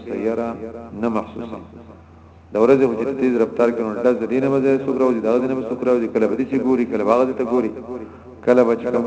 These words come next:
نو ګڼه ګوڼه وي. شپې دا خبرې نه وي. نو ځکه دې ته نبی علیہ السلام ترغیب وکړ.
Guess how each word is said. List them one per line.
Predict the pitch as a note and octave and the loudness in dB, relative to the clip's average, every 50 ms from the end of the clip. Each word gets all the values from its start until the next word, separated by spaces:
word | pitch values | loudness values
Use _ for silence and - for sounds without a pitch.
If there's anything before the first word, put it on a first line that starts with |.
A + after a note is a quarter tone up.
| A#2+ A2 | -2 -4
نو | G#2+ G#2 B2 | -4 -4 -4
ګڼه | B2 A#2+ A#2+ A2 G#2 | -2 -2 -2 -2 -2
ګوڼه | B2+ C#3 C#3+ C#3 | 0 2 2 2
وي. | C3 B2 G#2+ A#2+ C3+ C#3+ C#3 C3+ C3 A#2 - C3 C#3 C#3+ C#3 C3+ - - - - | 2 0 -2 -8 -10 -10 -10 -10 -10 -12 -16 -18 -18 -18 -20 -20 -20 -20 -20 -20
شپې | - - C3 C3+ C3 B2 | 0 4 6 6 6 6
دا | B2 A#2+ A2+ A#2+ | 4 2 0 -2
خبرې | C3 A2 A2+ A2 A2 G#2+ G#2+ | -2 -2 -2 -2 -2 -4 -4
نه | G#2 | -6
وي. | G2 A#2 G#2+ A2 A2 G#2+ G#2+ G2 F#2 - - - - | -8 -8 -10 -12 -14 -14 -16 -18 -18 -20 -20 -18 -14
نو | F#2 G2 G#2 | -8 -4 -4
ځکه | B2+ B2 B2 A#2 | 2 2 4 4
دې | A#2+ A#2 | 4 4
ته | A#2+ A2 G#2+ | 2 0 0
نبی | G#2 A2 A2 | 4 4 4
علیہ | G#2+ G#2+ F#2 | 4 4 0
السلام | - G2 G#2 G2+ - - | -2 -2 -2 -2 -2 -4
ترغیب | - - F#2 F#2 F2+ | -4 -4 -2 -2 -2
وکړ. | F2 E2+ F2 E2+ | -4 -6 -8 -12